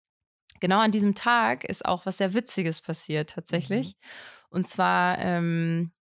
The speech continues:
Speaker 1: wohne ich nicht allein in einem Haus, sondern es sind drei Parteien, die in dem Haus wohnen, inklusive mir. Ich wohne in der Mitte.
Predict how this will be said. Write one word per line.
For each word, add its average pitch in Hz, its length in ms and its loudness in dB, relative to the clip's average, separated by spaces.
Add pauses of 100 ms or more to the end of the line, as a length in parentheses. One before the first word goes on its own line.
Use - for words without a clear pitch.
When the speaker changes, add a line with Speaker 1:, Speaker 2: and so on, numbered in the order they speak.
(300)
Speaker 1:
wohne 196 160 4
ich 208 100 -4
nicht 196 140 2
allein 160 280 2
in 220 100 0
einem 226 260 2
Haus, 233 340 2
sondern 165 420 2
es 165 120 -2
sind 156 160 -2
drei 151 320 0
Parteien, 147 560 -2
die 165 80 -2
in 170 60 0
dem 185 140 2
Haus 185 260 0
wohnen, 214 220 0
inklusive 151 400 -6
mir. 165 420 0
Ich - 200 -8
wohne 151 120 0
in 143 80 -2
der 151 100 -2
Mitte. 151 560 -6